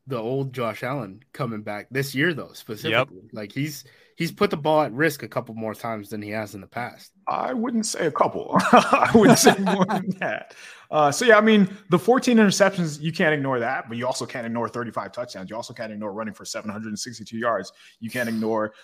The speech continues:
Speaker 3: fading away and throwing, like, fifty yards out. Like, he does things that other quarterbacks wouldn't try. Um, Herbert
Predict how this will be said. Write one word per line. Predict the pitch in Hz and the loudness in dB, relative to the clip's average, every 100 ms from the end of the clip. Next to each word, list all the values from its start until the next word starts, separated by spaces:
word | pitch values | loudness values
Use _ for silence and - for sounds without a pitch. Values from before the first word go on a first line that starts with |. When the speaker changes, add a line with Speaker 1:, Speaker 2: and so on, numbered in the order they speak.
| _ | _
Speaker 3:
fading | - 139 147 151 156 | -4 4 6 6 4
away | 143 135 143 147 | 4 6 8 8
and | 139 139 | 6 0
throwing, | - 147 143 143 | -2 0 0 -2
like, | 135 135 | -2 -2
fifty | - 147 147 | -2 -4 0
yards | 139 139 139 | 2 2 2
out. | 143 131 | 0 0
Like, | 139 | -4
he | 127 214 | -2 4
does | 208 175 | 4 4
things | - 170 170 151 123 | 0 -2 -2 -4 -4
that | 127 113 - _ _ | -2 -4 -8 _ _
other | 123 131 | -6 -6
quarterbacks | 123 131 113 113 110 - _ _ _ _ 95 | -6 -6 -6 -6 -8 -14 _ _ _ _ -16
wouldn't | 113 98 | -16 -14
try. | 104 110 147 - - | -12 -10 -10 -12 -16
Um, | - 185 _ _ _ - | -16 -18 _ _ _ -18
Herbert | - 113 110 | -14 -14 -16